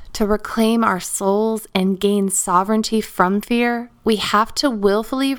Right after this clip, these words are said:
release distractions, turn off autopilot,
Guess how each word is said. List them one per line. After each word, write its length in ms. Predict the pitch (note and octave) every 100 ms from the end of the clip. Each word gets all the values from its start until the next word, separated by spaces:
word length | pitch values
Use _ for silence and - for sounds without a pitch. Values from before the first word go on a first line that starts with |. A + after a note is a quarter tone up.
| -
release 440 | A3+ A#3 F#3+ F#3 -
distractions, 840 | G3 - F3 D#3 - E3+ E3+ - - _ -
turn 320 | - G#3 G#3+
off 160 | B3 -
autopilot, 760 | G3 F#3+ F3+ - F3 F3 F3+